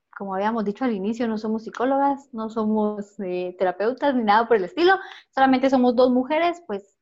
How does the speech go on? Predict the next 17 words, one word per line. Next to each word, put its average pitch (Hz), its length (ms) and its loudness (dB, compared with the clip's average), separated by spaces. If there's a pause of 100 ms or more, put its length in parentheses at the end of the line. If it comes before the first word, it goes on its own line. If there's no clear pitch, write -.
hablando 226 500 2
de 262 80 2
lo 220 120 -4
que 202 100 -12
nos 175 140 -10
ha - 100 -4
pasado, 339 640 2 (420)
de 202 200 -2
lo 196 160 0
que 185 380 -2
no 220 220 2
queremos 262 300 2
que 285 80 0
nos 208 140 -2
vuelva 233 220 2
a 240 80 -2
pasar. 294 400 0